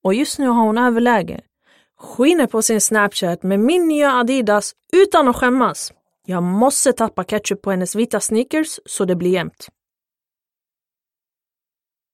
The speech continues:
Spiderman med noppade ögonbryn. Aisha. Tvättdag hemma hos oss innebär att alla ska lida.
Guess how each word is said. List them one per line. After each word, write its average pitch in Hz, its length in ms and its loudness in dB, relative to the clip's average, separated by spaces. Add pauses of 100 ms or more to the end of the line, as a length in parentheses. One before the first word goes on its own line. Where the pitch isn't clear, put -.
(1900)
Spiderman 226 680 0
med 196 100 -4
noppade 202 380 -4
ögonbryn. 190 560 -6 (960)
Aisha. 196 420 -6 (2250)
Tvättdag 302 340 0
hemma 202 280 0
hos 185 180 -6
oss 180 200 -6
innebär 202 360 -2
att 196 120 -6
alla 247 260 2
ska - 180 -4
lida. 185 480 -6